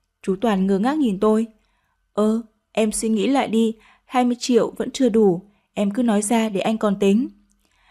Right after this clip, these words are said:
"Anh cũng biết là đối với con gái thì cái trinh tiết là quan trọng nhất mà,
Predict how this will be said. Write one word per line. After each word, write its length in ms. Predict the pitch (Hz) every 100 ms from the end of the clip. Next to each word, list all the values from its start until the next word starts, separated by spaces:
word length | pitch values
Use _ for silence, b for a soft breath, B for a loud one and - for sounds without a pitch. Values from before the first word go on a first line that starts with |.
| b b _
"Anh 180 | 202 202
cũng 180 | 202
biết 180 | 220 285
là 140 | 247 196
đối 180 | 185
với 160 | 190 247
con 180 | 254 233
gái 280 | 208 196 226
thì 80 | 254
cái 140 | 185
trinh 220 | 196 240
tiết 140 | 233 302
là 140 | 262
quan 260 | 202 208 202
trọng 220 | 214 202
nhất 220 | 262 311
mà, 240 | 233 190